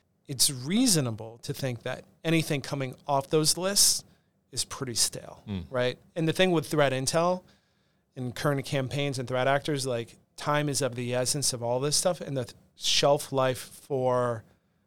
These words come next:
Speaker 1: true T T P or indicator of compromise, um, is, is most valuable in the moment, right? 'Cause the campaign's actively going on. Um,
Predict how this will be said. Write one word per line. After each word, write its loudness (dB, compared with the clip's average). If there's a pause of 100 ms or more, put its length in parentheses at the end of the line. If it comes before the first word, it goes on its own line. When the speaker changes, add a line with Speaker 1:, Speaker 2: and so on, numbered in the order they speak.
(180)
Speaker 1:
true 4
T -6
T -6
P -8 (460)
or 0 (240)
indicator -2
of -4
compromise, -2 (580)
um, 0 (380)
is, 2 (680)
is 0
most 4
valuable 0
in -6
the -6
moment, -18 (120)
right? -8
'Cause -6
the -4
campaign's 0
actively -6
going -10
on. -8 (1080)
Um, 2